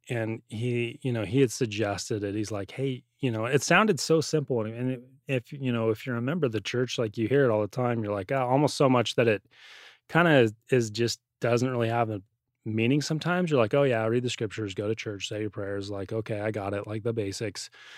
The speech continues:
But he kinda, he emphasizes again. He's like, "Hey, look, you, you know, you really,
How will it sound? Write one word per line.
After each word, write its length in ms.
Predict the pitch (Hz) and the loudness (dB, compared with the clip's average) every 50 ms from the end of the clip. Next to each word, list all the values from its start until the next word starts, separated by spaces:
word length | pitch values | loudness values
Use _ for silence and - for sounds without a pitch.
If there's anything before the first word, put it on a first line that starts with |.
| - - - _ _ _ _ - | -20 -20 -20 _ _ _ _ -6
But 200 | 131 120 123 117 | 0 4 4 6
he 100 | 120 113 | 6 4
kinda, 480 | 107 - 139 170 196 175 135 110 113 131 - - | 0 0 0 2 2 4 2 2 -2 -6 -8 -6
he 320 | - 117 117 120 117 117 | -4 -2 0 0 0 2
emphasizes 540 | 131 160 165 147 - 139 123 110 101 101 98 | 0 0 -2 -2 -2 -2 -2 -2 -2 -4 -6
again. 260 | 92 107 113 127 131 | -6 -4 -4 -4 -2
He's 140 | 120 107 101 | -4 -4 -4
like, 180 | 104 95 - - | -6 -8 -8 -8
"Hey, 160 | 135 143 139 | -6 -4 -4
look, 280 | 123 143 151 113 - | -2 -4 -4 -6 -8
you, 100 | - 139 _ _ _ - | -14 -18 _ _ _ -6
you 100 | 127 127 | -4 -4
know, 100 | 117 110 | -2 -4
you 180 | 107 104 107 | -4 -6 -6
really, 500 | 117 143 185 240 233 185 143 123 104 - | -8 -8 -4 0 0 2 0 0 -2 -8